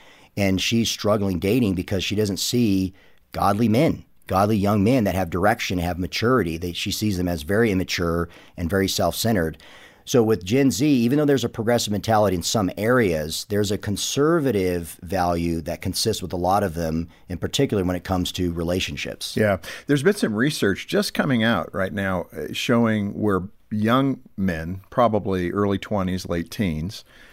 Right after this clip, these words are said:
Speaker 2: are trending more conservative and women more
Speaker 1: Mm-hmm.
Speaker 2: progressive.
Speaker 1: Mm-hmm.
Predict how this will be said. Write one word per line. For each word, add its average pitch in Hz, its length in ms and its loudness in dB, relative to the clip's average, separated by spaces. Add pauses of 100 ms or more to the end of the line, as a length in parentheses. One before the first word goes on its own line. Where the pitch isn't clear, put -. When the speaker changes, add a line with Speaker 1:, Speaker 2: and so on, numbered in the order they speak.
(300)
Speaker 2:
are 92 280 2 (200)
trending 110 440 2
more 104 280 0
conservative 101 720 -2
and 95 200 -2
women 104 380 0
more 107 600 0
Speaker 1:
Mm-hmm. 78 120 -16
Speaker 2:
progressive. 107 640 0
Speaker 1:
Mm-hmm. 78 200 -10